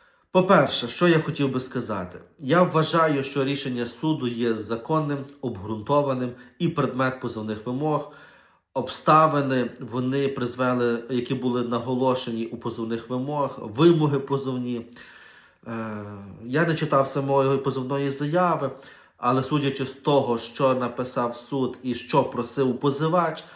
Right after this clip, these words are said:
рішення суду іншим і не могло бути. Якщо ви по релігійних переконаннях не можете використовувати зброю,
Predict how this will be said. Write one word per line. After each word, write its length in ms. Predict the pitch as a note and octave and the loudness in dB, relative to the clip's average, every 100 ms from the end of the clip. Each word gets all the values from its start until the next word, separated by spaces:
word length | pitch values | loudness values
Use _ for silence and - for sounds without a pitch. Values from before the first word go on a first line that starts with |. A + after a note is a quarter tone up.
| - _ - | -20 _ -2
рішення 380 | C#3+ C#3+ B2+ | 0 0 -2
суду 340 | A#2+ D3+ D3 C3+ | -2 -2 0 0
іншим 380 | B2+ C3 C3+ B2 - | 0 -2 -4 -8 -6
і 80 | A#2+ | -6
не 120 | A#2 | -4
могло 640 | A2+ A2 A2 A2 A2 G#2+ | -4 -4 -2 0 0 -4
бути. 440 | A2 G#2+ G#2+ - F#2 - - - - - - _ _ | -10 -6 -6 -6 -14 -16 -20 -20 -20 -20 -20 _ _
Якщо 680 | A#2+ F3+ F3+ - A#3+ G#3+ C#3 - C3+ | 6 8 8 4 8 8 6 0 -6
ви 280 | B2 F#3+ | 6 8
по 180 | G#3 D3+ | 8 6
релігійних 520 | D3+ D#3 D3+ G3 F#3 | 6 4 2 0 -2
переконаннях 800 | - F3 D#3+ D#3+ D3+ C3+ A2 G#2 | -2 -2 -2 -2 -2 -2 -4 -6
не 60 | B2+ | -6
можете 380 | C3 D#3+ D3 C#3+ | -2 -2 -2 -4
використовувати 840 | C3 C#3+ C3+ - C#3 C3+ C3 C3 | -2 -2 -4 -2 0 0 0 -4
зброю, 500 | A#2+ D#3+ G3 F#3+ D3+ | -8 -2 0 0 -2